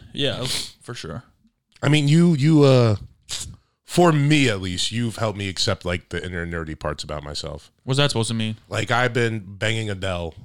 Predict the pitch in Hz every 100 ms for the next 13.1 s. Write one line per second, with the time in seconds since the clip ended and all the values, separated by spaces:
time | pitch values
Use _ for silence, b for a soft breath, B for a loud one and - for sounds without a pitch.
0 | _ 90 87 85 82 80 113 - - -
1 | 98 98 92 87 104 87 123 196 78 98
2 | - 92 87 82 - - 87 90 78 76
3 | 80 80 80 - 60 131 _ _ _ _
4 | 95 101 98 98 135 117 90 87 85 -
5 | 101 - 101 85 87 87 85 - - -
6 | _ - 135 104 110 110 110 87 87 98
7 | 85 - 87 85 80 90 87 104 104 87
8 | 82 78 80 78 78 80 - 85 - 82
9 | - 82 80 - 90 - b b b b
10 | b - 113 139 143 120 110 120 95 82
11 | 78 - _ _ - 123 120 110 110 -
12 | 95 85 92 - 101 87 - - - 117